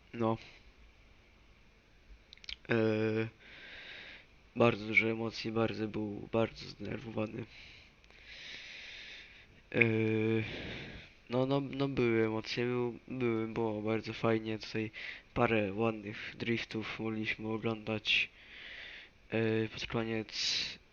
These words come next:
e, pod koniec wyścigu pan był bardzo blisko, e, wygrania i prześcignięcia żółtego, ale się nie udało, niestety. E,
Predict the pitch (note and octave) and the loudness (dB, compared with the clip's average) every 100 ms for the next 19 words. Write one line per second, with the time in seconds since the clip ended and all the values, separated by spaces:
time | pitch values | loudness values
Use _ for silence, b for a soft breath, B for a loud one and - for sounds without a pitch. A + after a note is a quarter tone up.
0 | - - A#2 A2 G#2+ G#2+ G#2+ G#2+ G#2 - | -14 -4 -2 0 0 0 0 -2 -4 -4
1 | A2 - A2+ G#2+ - - - - A2+ - | -4 -2 -2 -2 -4 -4 -4 -2 4 4
2 | - A2 A2 G2+ G#2 - B B B B | 4 2 -2 -2 -6 -12 B B B B
3 | - - G#2 G#2+ G#2 - - - - G#2+ | -20 -6 -2 -2 -4 -16 -20 -20 -6 0
4 | A2 A2+ A2+ G#2 A2 G#2+ A2+ G#2+ - G#2+ | 2 4 2 2 -2 -2 -2 -2 -2 -2
5 | G#2+ G#2 G#2+ B B B B B B B | -4 -6 -10 B B B B B B B
6 | - - - - A2 A2 G#2+ A2 A2+ A2 | -20 -20 -12 -4 -2 0 0 -2 -2 2
7 | A#2 A2+ A2 G#2+ B B B B B - | 2 4 0 -2 B B B B B -20
8 | - - - - G#2+ - - A2+ - G#2+ | -20 -20 -20 -10 -8 -2 0 0 -2 -4
9 | A2+ A2 - A2 A2 A2 - A2 A2+ G#2 | -6 -4 0 2 0 -2 -2 -2 0 -4
10 | - - - - - - A2+ A2 - A2+ | -10 -20 -20 -20 -20 -12 -4 -2 -2 -2
11 | A2+ A2 A2+ A2 A2 A2 - A2+ - A2 | 0 6 8 8 4 -2 -4 -4 -4 -2
12 | A2 G#2+ B B B B B B B - | -2 -2 B B B B B B B -8